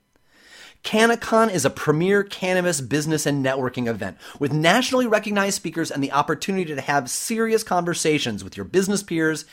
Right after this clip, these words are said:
and investors. Reserving yourself a booth at Canacon can unlock a lot of doors for you. Not only do you get to network with all the people who pass your booth,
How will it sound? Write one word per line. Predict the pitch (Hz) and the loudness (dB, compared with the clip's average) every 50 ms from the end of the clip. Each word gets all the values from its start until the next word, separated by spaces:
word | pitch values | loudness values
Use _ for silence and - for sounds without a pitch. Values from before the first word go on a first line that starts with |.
| - - _ | -20 -20 _
and | - 127 123 123 | -6 -4 -2 -2
investors. | 123 120 113 113 107 98 - - 87 76 67 - - - - _ _ _ _ _ _ _ _ _ - - - - - - | -2 -2 0 -2 -2 -2 -4 -8 -12 -16 -16 -16 -18 -20 -20 _ _ _ _ _ _ _ _ _ -20 -20 -20 -20 -16 -4
Reserving | 175 208 220 202 247 285 294 320 285 | -2 -2 0 2 2 2 2 2 2
yourself | 233 208 202 - 208 190 - | 2 2 6 6 6 6 6
a | 151 | 0
booth | 127 110 147 175 196 - | 0 2 2 2 4 4
at | 131 98 - | 2 0 0
Canacon | - - 175 170 156 151 - - 123 113 107 104 101 | -6 -4 -2 -2 -2 -4 -4 -4 -4 -4 -4 -6 -8
can | - - 170 165 | -4 -2 -2 0
unlock | 151 147 143 143 160 208 240 175 - | 2 2 2 2 2 2 0 -2 -2
a | - | -4
lot | 113 117 151 214 175 | -2 -2 0 -2 -2
of | 123 113 | -2 0
doors | - 185 196 185 160 - | 2 2 2 2 0 -2
for | - 107 | -6 -8
you. | 101 85 80 73 - _ _ _ _ _ _ - - - - _ | -8 -8 -10 -14 -18 _ _ _ _ _ _ -20 -20 -20 -10 _
Not | 151 190 240 294 | 4 6 6 6
only | 294 269 240 | 6 4 4
do | 175 175 | 2 2
you | 175 | 2
get | 180 180 175 | 2 2 2
to | 160 | 2
network | 139 139 156 180 170 143 117 104 98 | 2 4 4 4 4 4 0 0 0
with | 123 113 | 2 4
all | 131 147 | 4 4
the | 147 131 | 4 2
people | - - 147 131 - 113 | -2 -2 -4 -2 -2 -4
who | 95 113 | -6 -6
pass | - - 104 90 - - | -4 -2 -4 -4 -4 -8
your | 98 92 | -12 0
booth, | - 196 220 165 127 117 - | 4 6 6 6 4 0 -6